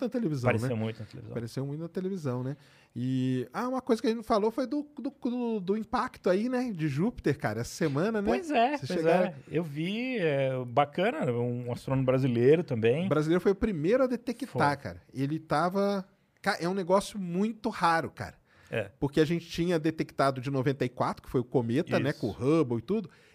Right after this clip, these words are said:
Speaker 1: e de lá pra cá foram só oito impactos
Speaker 2: Oito
Speaker 1: detectados.
Speaker 2: impactos.
Speaker 1: É muito pouco,
Speaker 2: É,
Speaker 1: cara.
Speaker 2: muito pouco. E você vê que legal, né? É, falou em Lua, falou em Júpiter, Saturno, vinte e quatro horas por dia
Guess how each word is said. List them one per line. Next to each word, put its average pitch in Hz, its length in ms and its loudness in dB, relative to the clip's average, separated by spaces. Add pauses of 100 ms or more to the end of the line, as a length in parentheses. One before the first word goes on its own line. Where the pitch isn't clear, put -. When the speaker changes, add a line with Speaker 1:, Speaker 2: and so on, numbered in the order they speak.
Speaker 1:
e 139 100 -2
de 151 100 -2
lá 180 140 0
pra 175 120 -2
cá 175 160 0
foram 175 200 -4
só - 340 -2
oito 208 380 0
impactos 139 440 -2
Speaker 2:
Oito 117 180 -4
Speaker 1:
detectados. 113 420 -8
Speaker 2:
impactos. - 60 -16
Speaker 1:
É 160 100 -2
muito 170 360 -8
pouco, 190 380 -2
Speaker 2:
É, - 40 -6
Speaker 1:
cara. - 220 -14
Speaker 2:
muito 117 240 -8
pouco. - 220 -12 (320)
E 147 60 0
você 151 180 -2
vê 180 140 2
que 190 100 -8
legal, 156 340 4
né? 156 220 -4 (320)
É, 139 680 0 (260)
falou 185 380 4
em 269 160 0
Lua, 180 400 2
falou 147 340 0
em 202 160 -2
Júpiter, 123 580 -4
Saturno, 156 800 2 (400)
vinte 185 380 -6
e - 40 -14
quatro 208 440 2
horas 180 180 -2
por 175 180 -6
dia 127 480 -4